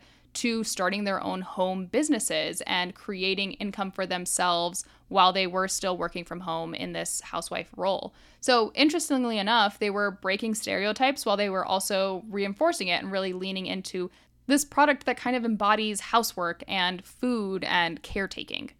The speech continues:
So while the Tupperware party definitely popularized Tupperware and allowed this plastic product to become so, so common in the American household, the business model of Tupperware parties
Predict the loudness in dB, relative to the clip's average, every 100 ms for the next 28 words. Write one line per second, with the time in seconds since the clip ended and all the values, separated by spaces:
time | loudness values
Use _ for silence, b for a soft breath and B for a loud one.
0 | _ 0 4 4 2 4 6 8 6 2
1 | -2 -2 0 0 0 -2 -2 -2 -2 -2
2 | -4 -8 -8 -8 2 8 8 8 2 4
3 | 4 4 2 0 -6 -4 0 2 2 4
4 | 4 6 4 0 0 -2 -2 2 6 6
5 | 6 2 -2 -4 -2 0 0 0 -6 -2
6 | 0 0 -4 -8 -8 -2 -2 -2 0 0
7 | 4 4 4 0 -2 -2 -4 -2 0 0
8 | -2 -4 -6 -4 -6 -6 -8 0 0 0
9 | 0 0 -2 -8 b b b -4 0 0
10 | 0 0 4 6 4 4 2 4 2 0
11 | -2 -4 -6 -4 -4 -4 -2 -2 -2 -6